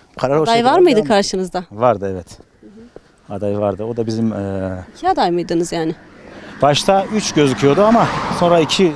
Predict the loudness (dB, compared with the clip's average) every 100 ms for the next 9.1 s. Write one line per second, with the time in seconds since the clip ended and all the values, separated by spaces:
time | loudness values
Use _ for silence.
0 | -4 -2 0 2 -2 -6 -12 -16 -20 -20
1 | -20 -20 -20 -20 -20 -20 -16 -12 -4 -2
2 | -2 -2 -6 -8 -10 -20 -20 -18 -16 -16
3 | -16 -18 -20 -2 0 2 2 2 2 -2
4 | -2 -4 -4 -6 -6 -10 -16 -6 -4 -2
5 | -2 -2 -2 -4 -6 -8 -10 -12 -20 -20
6 | -20 -20 -20 -6 -2 -2 -2 -4 -2 0
7 | 2 4 2 2 2 2 0 2 0 2
8 | 0 0 0 -2 -4 -6 -8 -8 -12 -12